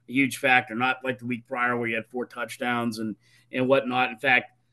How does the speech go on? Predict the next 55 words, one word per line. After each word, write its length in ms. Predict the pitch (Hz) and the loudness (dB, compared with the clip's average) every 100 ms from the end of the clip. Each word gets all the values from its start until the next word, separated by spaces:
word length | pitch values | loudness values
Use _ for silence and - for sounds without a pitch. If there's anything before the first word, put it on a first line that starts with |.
| _ | _
uh, 240 | 135 127 117 | -4 -2 2
their 180 | 139 151 | 2 4
total 380 | 175 143 131 | 4 4 2
offensive 340 | 127 131 117 120 | -2 -4 -8 -2
output 360 | 127 131 127 | -2 -2 -6
was 160 | 113 110 | -10 -12
three 200 | - 135 | -6 -4
hundred 200 | 117 107 | -4 -6
forty 260 | - 131 139 | -4 -2 0
yards, 300 | 113 113 120 | -2 -4 -6
and 100 | 127 | -8
the 40 | |
Steelers 340 | - 175 185 156 | -4 -2 -2 -4
was 120 | 147 | -8
three 140 | 180 | -6
hundred 220 | 185 160 | -4 -4
twenty-six 560 | 156 175 147 - 185 - | -4 -2 -2 -4 -8 -4
yards. 280 | 127 104 107 | -4 -2 -4
So 180 | 135 131 | 0 4
right 260 | 147 147 | 4 4
there 240 | 160 175 151 | 4 4 4
in 140 | 131 | 2
line 300 | 127 151 160 | 0 0 2
with, 200 | 131 120 _ _ _ _ - | 0 -2 _ _ _ _ -2
you 100 | 139 | 2
know, 120 | 135 | 2
kinda 300 | 139 156 151 | 2 0 0
offensively 600 | 139 131 143 147 127 123 | -2 0 -2 -2 -2 -2
the 120 | 117 | -4
same 240 | 117 127 | -2 -2
that 120 | 120 101 | -2 -6
the 80 | |
Titans 400 | 104 131 113 107 | -6 -4 -4 -8
did, 260 | - 143 170 | -2 0 0
but 160 | 135 - _ _ _ | -2 -4 _ _ _
the 100 | 135 | -4
difference 420 | 143 185 156 143 | 2 2 2 2
really 200 | 160 175 | 2 6
in 60 | 135 | 6
that 160 | 131 120 | 4 4
game 240 | 131 139 | 4 4
was, 240 | 131 110 - | 2 -2 -8
was 280 | 123 127 113 | -2 -2 -2
the 60 | 110 | -6
defense 540 | 120 135 165 170 143 | -2 -2 0 -2 -2
and, 220 | 127 131 139 | -2 -2 -2
and 240 | 127 127 | -2 0
Kenny 220 | 147 143 | 2 0
Pickett 380 | 131 156 156 143 | 2 0 2 0
in 60 | 120 | -2
the 40 | |
fourth 300 | - 135 131 | -2 -2 0
quarter. 360 | 147 175 120 - _ _ _ _ _ - | -2 0 0 -2 _ _ _ _ _ -4
Um, 240 | 127 131 - | 0 0 0
and, 140 | 196 | -6